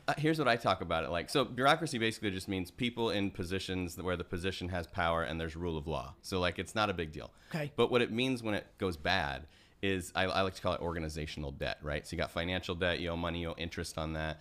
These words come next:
Speaker 1: You got technical debt, you write software in the beginning to get it out the door, and then you have to correct it later. Org debt to me is, like, any policy or process or structure or set of people in the company that are no longer serving it, but we haven't refactored, we haven't changed it up, we
Speaker 2: Oh,
Speaker 1: haven't
Speaker 2: God, I
Speaker 1: fixed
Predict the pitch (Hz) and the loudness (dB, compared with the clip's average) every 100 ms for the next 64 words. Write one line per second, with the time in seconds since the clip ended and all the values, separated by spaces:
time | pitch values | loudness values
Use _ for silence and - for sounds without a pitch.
0 | - 85 82 - 95 98 95 92 85 87 | -8 -4 -4 0 0 0 -2 -2 2 4
1 | 90 82 87 85 - 87 - 87 82 78 | 4 2 0 0 2 0 0 0 0 -4
2 | _ _ _ - 85 87 87 87 82 87 | _ _ _ -8 -4 -2 -2 -2 -2 -2
3 | 85 82 82 85 85 82 80 82 80 - | 0 -2 -2 0 0 0 -4 -6 -10 -6
4 | 95 82 - 71 80 80 73 71 - - | -2 0 -2 -4 -4 -2 -4 -8 -14 -20
5 | - - 104 110 113 101 92 - 92 85 | -20 -6 2 2 4 2 2 0 -2 -2
6 | 78 82 78 - 98 110 107 - 104 98 | -2 -2 -4 -2 0 2 0 -2 2 2
7 | 98 - 98 95 76 - 92 90 - 95 | 0 -2 -4 -4 -6 -4 0 0 0 0
8 | 87 - 80 78 - 104 90 - 90 87 | 0 -4 -8 -8 -2 0 0 -2 0 0
9 | - 78 101 87 - 90 92 87 80 92 | -2 -4 -2 -2 -2 -2 -2 -2 -2 -4
10 | 85 85 85 - - - 95 87 90 95 | -2 -4 -4 -6 -10 -2 0 0 0 0
11 | 90 85 - 92 90 113 131 - - - | -2 -2 -4 -4 -2 -4 -4 -6 -8 -6
12 | 87 90 87 82 78 78 71 69 - - | -4 -4 -4 -4 -8 -6 -6 -6 -10 -10
13 | 78 85 78 69 - - 87 78 80 78 | -4 -2 -2 -6 -12 -6 -4 -4 -4 -4
14 | 71 - 87 80 65 - | -4 -4 -4 -2 -2 -2